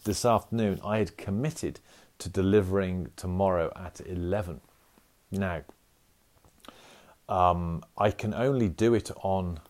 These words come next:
my Mac because I'm doing it in Word. Um, and the document itself is saved in my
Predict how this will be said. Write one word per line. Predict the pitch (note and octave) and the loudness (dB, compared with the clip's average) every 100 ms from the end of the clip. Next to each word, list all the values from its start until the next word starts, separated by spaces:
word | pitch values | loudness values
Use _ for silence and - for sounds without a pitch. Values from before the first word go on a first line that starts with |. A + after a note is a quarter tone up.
| - | -12
my | F#2+ F2+ | -6 -4
Mac | F#2 G#2 - | -2 -4 -6
because | - F#2 | -10 -8
I'm | F2 | -4
doing | F#2 F2+ | -2 -4
it | - | -6
in | F#2+ F2 E2+ | -8 -6 -2
Word. | F#2 G#2 G2+ D2+ A#1+ - _ _ - - _ _ - | 0 2 2 0 -6 -12 _ _ -20 -20 _ _ -14
Um, | D#2+ D#2+ D#2 C#2+ | -10 -8 -8 -10
and | F2+ F2 F2 E2 | -12 -8 -6 -6
the | F2 | -4
document | G#2 F#2 - F2+ E2 | -4 -4 -6 -8 -8
itself | D#2+ - F#2+ - | -12 -4 -2 -2
is | E2 | -8
saved | - G2+ F#2+ F2+ | -4 -2 0 -2
in | |
my | E2+ | -6